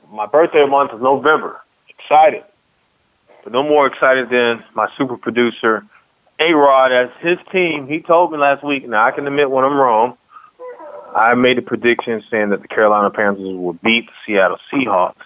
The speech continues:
However, A-Rod made a call to Ru-, Russell Wilson. Russell Wilson said, "Don't worry about it. I got you." Finishing up with three hundred and thirty-nine passing yards,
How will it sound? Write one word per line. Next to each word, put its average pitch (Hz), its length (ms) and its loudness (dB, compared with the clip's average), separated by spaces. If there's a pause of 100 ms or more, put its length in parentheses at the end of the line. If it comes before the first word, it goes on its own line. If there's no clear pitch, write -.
(440)
However, 110 760 0 (640)
A-Rod 110 420 2
made 104 140 -2
a 98 80 -4
call 117 560 2 (720)
to 98 120 -8
Ru-, 104 400 0
Russell 110 400 -2
Wilson. 143 500 -2 (140)
Russell 113 320 -2
Wilson 117 280 -2
said, 104 120 0
"Don't 113 180 2
worry 120 220 4
about 123 240 2
it. 120 100 -2
I 92 120 -4
got 123 420 -2
you." 139 160 -8 (240)
Finishing 123 440 -2
up 117 200 2
with 101 200 -10
three 127 180 0
hundred 123 320 0
and 95 180 -12
thirty-nine 113 800 2 (100)
passing 127 440 -2
yards, 101 340 0